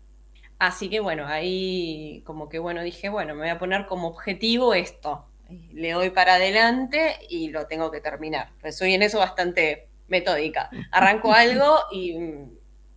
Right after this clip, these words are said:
Speaker 1: lo tengo que terminar. Así que ahí arranqué Támbula. La verdad que me ayudó mucho el estar en el taller.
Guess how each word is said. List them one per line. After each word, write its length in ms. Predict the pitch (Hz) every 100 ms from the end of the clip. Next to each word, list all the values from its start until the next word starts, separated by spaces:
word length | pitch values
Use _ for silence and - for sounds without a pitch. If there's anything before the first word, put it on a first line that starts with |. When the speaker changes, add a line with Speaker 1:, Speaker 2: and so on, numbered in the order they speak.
| -
Speaker 1:
lo 140 | 175
tengo 180 | 175 170
que 80 | 160
terminar. 460 | 151 - 120 82 - - - - - - - -
Así 240 | 156 175
que 100 | 202
ahí 200 | 202 196
arranqué 560 | 185 185 185 190 196 190
Támbula. 460 | 214 247 269 262 196
La 120 | 165
verdad 280 | 170 180 185
que 480 | 185 170 160 - - - - - -
me 140 | 175
ayudó 340 | 170 - 180 196
mucho 420 | 196 214 214 196
el 100 | 170
estar 240 | - 185
en 100 | 185
el 140 | 175 170
taller. 760 | 165 - 233 233 233 226 226